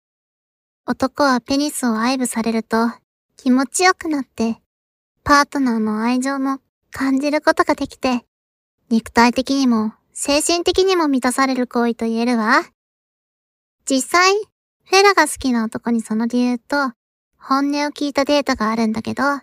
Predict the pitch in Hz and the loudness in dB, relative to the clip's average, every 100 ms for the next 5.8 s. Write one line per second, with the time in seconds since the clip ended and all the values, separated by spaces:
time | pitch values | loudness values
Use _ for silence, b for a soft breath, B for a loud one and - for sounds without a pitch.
0 | _ _ _ _ _ _ _ - 226 233 | _ _ _ _ _ _ _ 0 2 4
1 | 233 233 233 240 277 339 - 359 - 240 | 2 -4 -2 0 2 0 0 -2 -2 -4
2 | 233 262 294 - _ _ _ _ _ _ | -4 -2 -4 -6 _ _ _ _ _ _
3 | - - 240 240 - - 262 247 220 208 | -10 0 2 0 -2 -2 -2 -2 -4 -4
4 | _ _ _ _ _ _ _ 220 254 277 | _ _ _ _ _ _ _ 2 2 4
5 | 311 339 339 320 269 233 226 | 4 4 4 4 2 0 -2